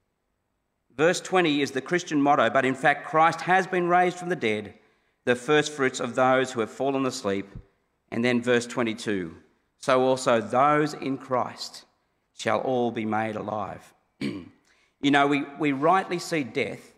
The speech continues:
as a terrible thing. We get angry at death. We somehow know that it wasn't meant to be like this. The memories of loved ones have been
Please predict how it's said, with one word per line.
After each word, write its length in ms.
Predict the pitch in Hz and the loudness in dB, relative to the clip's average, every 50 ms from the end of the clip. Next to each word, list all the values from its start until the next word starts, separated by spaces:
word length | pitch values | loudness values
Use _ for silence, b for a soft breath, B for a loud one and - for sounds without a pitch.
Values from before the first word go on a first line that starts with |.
| _ _ | _ _
as 160 | 127 110 101 | -6 -4 -4
a 60 | 110 | -8
terrible 420 | - - - 127 123 117 113 110 104 | -10 -6 -6 -4 -4 -4 -6 -6 -12
thing. 320 | - - 101 95 92 - - _ _ _ _ _ _ _ _ _ _ _ _ _ _ _ _ _ _ _ _ _ B B B B B B B B B - | -10 -12 -12 -12 -12 -16 -20 _ _ _ _ _ _ _ _ _ _ _ _ _ _ _ _ _ _ _ _ _ B B B B B B B B B -8
We 80 | 113 | -4
get 100 | 113 117 | 0 2
angry 320 | 120 123 131 139 131 143 143 | 2 4 2 2 2 2 0
at 100 | 135 - | 0 0
death. 440 | 151 165 185 - - - - _ _ _ _ _ _ _ _ _ _ _ _ _ _ _ _ _ _ | -2 -2 -2 -4 -8 -18 -20 _ _ _ _ _ _ _ _ _ _ _ _ _ _ _ _ _ _
We 100 | - 110 | -10 -10
somehow 400 | - - 147 131 123 131 127 120 | -4 -2 -2 -2 0 2 2 2
know 400 | 117 117 117 127 131 143 147 156 | 2 2 2 2 4 4 2 2
that 140 | 139 127 - | 0 0 -2
it 80 | - | -2
wasn't 260 | 131 131 123 123 - 127 | -2 -4 -4 -4 -6 -4
meant 280 | 139 143 143 143 - | -2 -2 -2 -4 -6
to 80 | - 98 | -12 -8
be 200 | 95 117 117 123 | -4 -4 -4 -2
like 260 | 127 123 120 120 120 | 0 0 -2 -2 -4
this. 420 | - - 190 - - - - - _ _ _ _ _ _ _ _ _ _ _ _ _ _ _ _ _ _ - _ _ | -14 -14 -14 -14 -16 -18 -20 -20 _ _ _ _ _ _ _ _ _ _ _ _ _ _ _ _ _ _ -20 _ _
The 40 | 120 | -2
memories 380 | 117 135 139 147 143 139 120 127 | 0 2 2 2 2 0 -2 -4
of 120 | 110 98 | -6 -6
loved 300 | 101 113 123 135 131 143 | -2 0 0 0 0 -2
ones 400 | 135 131 139 147 160 160 156 - | -2 0 2 2 2 0 -4 -4
have 160 | 123 120 113 | -6 -6 -4
been 260 | 113 123 117 113 117 | -4 -4 -4 -4 -8